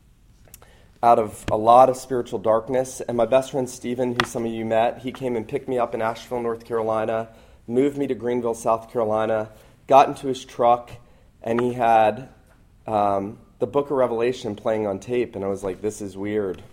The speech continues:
This is really weird." 'Cause I'd never experienced, I'd never met someone driving down the highway listening to the Bible, let alone anybody I had hung out with for, like, ten years. And <laughs> it was,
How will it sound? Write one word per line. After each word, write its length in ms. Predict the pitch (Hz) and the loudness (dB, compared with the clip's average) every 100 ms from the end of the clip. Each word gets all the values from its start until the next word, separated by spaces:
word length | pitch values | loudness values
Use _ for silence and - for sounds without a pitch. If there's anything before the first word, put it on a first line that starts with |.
| - - - - - - - - - | -20 -20 -20 -20 -20 -20 -20 -20 -14
This 200 | 101 - | -12 -8
is 120 | 101 | -8
really 280 | 98 107 110 | -2 -2 -2
weird." 440 | 101 104 101 92 98 - | -4 -2 -2 -4 -8 -16
'Cause 200 | - 139 | -6 0
I'd 160 | 131 135 | 4 4
never 220 | 147 147 | 2 0
experienced, 500 | 139 - - 165 147 | -4 -6 -2 0 2
I'd 100 | 131 | 2
never 240 | 135 151 143 | 2 2 2
met 320 | 139 156 - | 2 0 0
someone 600 | - 127 110 104 101 107 - - - | -4 -2 -2 -2 -2 -6 -12 -20 -4
driving 300 | 135 135 147 | 6 6 6
down 180 | 143 135 | 2 0
the 80 | 131 | 2
highway 460 | 135 131 120 98 | 4 4 4 2
listening 480 | 101 107 117 - 127 | 0 0 -4 -4 -4
to 100 | 123 | -4
the 80 | 110 | -6
Bible, 580 | 107 113 104 92 90 107 - - | 0 2 2 0 -4 -6 -18 -4
let 160 | 113 | -2
alone 320 | 120 120 113 110 | 0 -2 -2 -2
anybody 400 | 117 117 113 110 | -4 -4 -2 0
I 80 | |
had 100 | 101 | -2
hung 180 | 104 107 | -2 -4
out 180 | 104 101 | -4 -4
with 220 | 90 90 | -6 -10
for, 140 | - 92 | -10 -8
like, 200 | 90 - | -8 -8
ten 180 | 82 | -12
years. 340 | 80 71 - - - - - - - | -12 -12 -16 -20 -20 -20 -20 -20 -2
And 640 | 131 139 135 147 156 190 - - - | 4 6 6 2 2 0 -2 -14 -20
<laughs> 180 | - - | -6 0
it 140 | 175 | 2
was, 280 | 175 165 | 2 -2